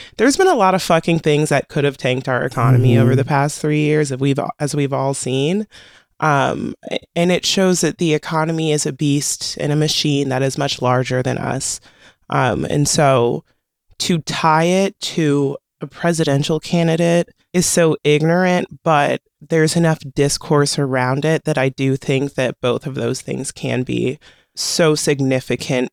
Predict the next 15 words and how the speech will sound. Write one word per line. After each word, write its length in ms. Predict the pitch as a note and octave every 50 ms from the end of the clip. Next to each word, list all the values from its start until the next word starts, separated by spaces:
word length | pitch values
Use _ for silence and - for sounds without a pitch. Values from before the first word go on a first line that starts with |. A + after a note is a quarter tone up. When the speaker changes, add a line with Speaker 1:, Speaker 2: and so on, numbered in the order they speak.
| _ _
Speaker 1:
because 600 | - C#3+ B2+ - - - - C#3+ C3 C3+ B2+ B2
people 340 | - - C3+ C3 - C3 B2+
simply 460 | - - - C3 C#3 - C#3 C3 C3
just 260 | - C3+ B2+ - -
don't 240 | - B2 A#2 - -
understand. 800 | - - A#2+ - - - - - - - - - - - C#3+ C#3
So 380 | - - - B2 A#2 A#2+ - - - - - _ _ _ _ -
that's 180 | F#3+ A3+ -
one 100 | B3 B3
of 80 | B3+ B3
those 220 | B3+ B3+ B3+ -
things 280 | - B3 B3 A#3 A#3+ -
where 100 | E3+ E3+
it's 180 | E3 E3+ - -
like, 360 | E3 E3 D#3 D3+ C3 -